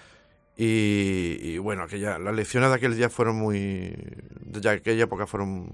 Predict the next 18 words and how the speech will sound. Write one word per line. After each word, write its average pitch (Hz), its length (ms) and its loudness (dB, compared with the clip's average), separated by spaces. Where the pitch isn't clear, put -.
muy 101 280 -4
duras, 107 340 2
como 95 280 -2
el, 90 180 -4
el 110 120 4
aprender 101 400 2
que 101 220 -4
nada 107 440 2
se 90 200 -4
queda, 101 340 4
que 104 120 -2
tu 101 100 -6
intimidad 98 580 2
se, - 300 -2
se - 220 -4
pierde 104 280 2
por 95 160 -4
completo. 98 640 -2